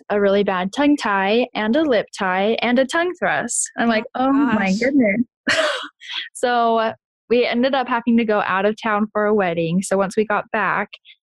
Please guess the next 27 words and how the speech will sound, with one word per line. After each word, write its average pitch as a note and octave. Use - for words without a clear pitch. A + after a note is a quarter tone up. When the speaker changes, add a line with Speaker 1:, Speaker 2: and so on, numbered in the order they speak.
Speaker 1:
he A#3
was G#3+
six -
weeks A#3
when A3
we G#3
got F#3
his F#3
tongue G#3
tie F#3
and F3+
lip F3+
tie D3
corrected. -
And G#3+
Speaker 2:
Wow, -
Speaker 1:
from G#3
Speaker 2:
that B3
is C#4+
Speaker 1:
there, C4+
Speaker 2:
a C4
Speaker 1:
I B3+
was B3
Speaker 2:
long A#3
Speaker 1:
like A3+
Speaker 2:
time, C4
actually. E3